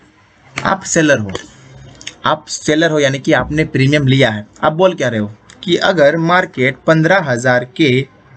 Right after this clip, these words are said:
ऊपर नहीं गया, पन्द्रह हज़ार या फिर पन्द्रह हज़ार के नीचे रहा, ये जो मैं भाषा बोल रहा हूँ, अगर आपको ये contract की भाषा समझ में नहीं आ रही है, please जाके सीई क्या होता है उसका मेरा video देख लीजिए, आप जिंदगी में नहीं भूलेंगे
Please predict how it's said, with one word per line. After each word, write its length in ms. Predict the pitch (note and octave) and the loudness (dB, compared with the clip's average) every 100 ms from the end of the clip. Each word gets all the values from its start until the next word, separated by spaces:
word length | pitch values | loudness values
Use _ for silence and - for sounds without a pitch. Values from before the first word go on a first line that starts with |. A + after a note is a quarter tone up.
| - - | -10 0
ऊपर 360 | D#3+ E3 G#3+ F#3 | 2 2 0 2
नहीं 240 | E3 E3+ | 0 2
गया, 180 | C3+ C3 | 2 0
पन्द्रह 380 | C3 B2 B2 C3 | -2 -2 0 0
हज़ार 340 | A2+ A2+ C#3+ | 2 2 2
या 100 | C#3 | 2
फिर 140 | B2 A2 | -2 -4
पन्द्रह 380 | - A#2+ B2+ B2+ | -2 0 2 2
हज़ार 240 | A#2+ C3 | 2 0
के 140 | C3 F3 | 2 2
नीचे 340 | F#3+ A3 F3+ | 4 4 2
रहा, 240 | B2+ A#2 G#2 _ _ _ - | 0 -4 -10 _ _ _ -6
ये 100 | A2+ | 0
जो 100 | C3 | 2
मैं 120 | C3 | 2
भाषा 280 | A#2+ A#2+ C#3 | 2 0 -2
बोल 340 | A#2 G#2+ D#3+ E3+ | 0 2 4 4
रहा 200 | C3+ B2 | 2 0
हूँ, 200 | B2 A#2+ | 2 2
अगर 140 | A#2+ | 2
आपको 220 | A#2 - B2 | 0 -2 -6
ये 40 | |
contract 420 | B2 A#2 A2+ C#3 - | -2 -2 -2 -4 -4
की 80 | C3 | -4
भाषा 240 | A2+ C3 | -2 -4
समझ 280 | B2+ A#2+ A#2+ | -2 -2 0
में 80 | C3+ | 2
नहीं 260 | B2+ F3+ D#3+ | 2 4 2
आ 100 | B2+ | 2
रही 160 | B2+ | -2
है, 40 | C#3+ - - - - | -4 -6 -18 -18 -4
please 500 | E3+ G3+ F#3+ D#3 D3 - _ - | 0 4 4 2 0 -8 _ -2
जाके 520 | B2+ C3+ C#3+ - E3 E3 | 0 2 0 0 0 0
सीई 540 | - - F#3+ G#3 G#3+ | -2 0 2 4 0
क्या 180 | E3+ D#3+ | 2 0
होता 280 | B2+ C3 D3 | 0 -2 2
है 60 | C3 | 2
उसका 260 | B2+ - C3 | 0 0 0
मेरा 200 | B2 B2 | 2 0
video 260 | A2 D3+ | 2 0
देख 160 | C#3 B2+ | 0 -2
लीजिए, 240 | B2+ B2+ | -2 0
आप 200 | B2+ A#2+ - | 0 -2 -4
जिंदगी 420 | C3 D3 E3+ F3+ | 0 4 4 2
में 100 | F#3 | 0
नहीं 200 | D#3 C3 | 0 0
भूलेंगे 420 | B2+ B2+ B2 C#3 | 0 0 2 -2